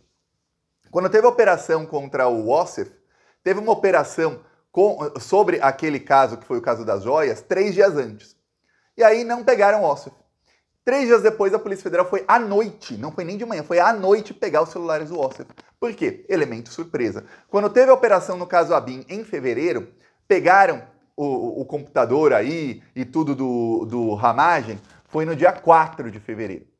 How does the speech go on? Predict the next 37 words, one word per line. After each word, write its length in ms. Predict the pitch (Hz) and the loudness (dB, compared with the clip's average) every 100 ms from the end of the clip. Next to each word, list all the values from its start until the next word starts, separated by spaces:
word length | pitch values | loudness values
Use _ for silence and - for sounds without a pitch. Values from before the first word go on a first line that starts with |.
| _ _ _ _ | _ _ _ _
No 160 | 135 120 | -6 0
dia 240 | 190 202 | 4 4
oito, 440 | 180 220 196 - 107 | 6 4 2 -8 -10
foram 280 | 165 156 | -4 -4
na 100 | 160 | -4
casa 300 | 165 151 147 | -6 -6 -6
do, 320 | 151 160 - 139 | -8 -10 -10 -12
do 120 | 156 | -6
Carlos. 540 | 147 127 110 101 - _ _ _ | -2 -2 -2 -10 -14 _ _ _
Porém, 320 | 233 220 185 | 6 6 2
no 160 | 190 185 | -4 -2
dia 180 | 185 180 | 2 4
oito, 260 | 143 147 - | 2 -2 -6
a 40 | |
polícia 400 | - 139 120 143 | -6 -8 -10 -8
falhou 420 | - 165 156 185 | -2 0 0 -2
e 80 | 185 | -2
acabou 320 | 196 180 165 | 0 0 0
indo 160 | 165 160 | -4 -6
no 120 | 165 | -6
Vivendas 340 | 147 139 139 | -6 -6 -4
da 100 | 143 | 0
Barra, 260 | 151 151 160 | 2 2 2
sendo 180 | 170 170 | -4 -10
que 100 | 165 | -8
ele 60 | |
tava 200 | 160 156 | -4 -4
em 40 | 156 | -2
Angra 180 | 151 151 | -2 -2
dos 180 | 165 | -2
Reis. 220 | 139 123 120 | -2 -2 0
E 60 | |
aí, 200 | 160 143 | 0 0
perderam 520 | 160 - 165 143 143 | -8 -4 -4 -2 0
o 40 | 143 | 0
elemento 320 | 143 127 123 | -2 -6 -12
surpresa 520 | 170 170 170 175 180 | -16 -6 -4 -2 -6